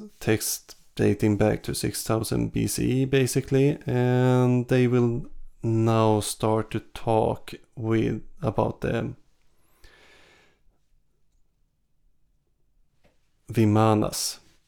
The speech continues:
If you don't know what Vimanas are, it's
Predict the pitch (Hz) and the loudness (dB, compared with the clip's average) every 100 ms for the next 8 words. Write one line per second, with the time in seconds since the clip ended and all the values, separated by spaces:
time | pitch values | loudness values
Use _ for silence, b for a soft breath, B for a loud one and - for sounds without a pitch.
0 | - - - - 135 131 131 127 135 127 | -12 -6 -6 0 2 2 2 0 0 0
1 | 120 - 123 127 123 123 120 120 - - | -2 -2 0 2 4 2 2 0 -2 -14
2 | - 214 - - 113 110 110 107 107 - | -16 -18 -18 -2 2 4 4 4 0 -4
3 | - 117 127 135 135 - 120 - - - | -2 4 6 6 4 0 -2 -2 -6 -8